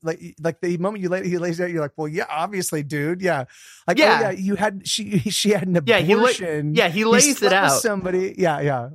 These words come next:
Speaker 2: Yeah, yeah,
Speaker 1: yeah,
Speaker 2: he
Speaker 1: no.
Speaker 2: la-, he lays it out, yeah. Like, and I love how he's like, he just happens to know what, um, what <laughs> Laura's gonna tell Liz, right?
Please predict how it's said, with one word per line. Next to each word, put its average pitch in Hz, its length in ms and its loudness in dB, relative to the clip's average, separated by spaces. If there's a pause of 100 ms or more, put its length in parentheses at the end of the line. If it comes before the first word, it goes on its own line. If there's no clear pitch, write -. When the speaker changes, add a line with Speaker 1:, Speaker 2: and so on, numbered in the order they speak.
Speaker 2:
Yeah, 226 100 4
yeah, 208 260 4
Speaker 1:
yeah, 170 40 0
Speaker 2:
he 175 120 -2
Speaker 1:
no. - 100 0
Speaker 2:
la-, 220 60 2 (100)
he 254 180 -2
lays 247 380 0
it 220 100 2
out, 214 280 2
yeah. 185 320 2 (240)
Like, 233 200 4 (160)
and 202 120 4
I 220 100 4
love 233 200 2
how 226 200 2
he's 214 200 0
like, 202 160 4
he 180 140 0
just 165 240 0
happens 185 640 0
to 233 140 0
know 226 340 2
what, 190 280 0 (120)
um, 185 260 2
what 175 240 2 (160)
<laughs> 208 80 -2
Laura's 180 560 2
gonna 208 280 2
tell 220 360 2
Liz, 151 580 2
right? 156 360 2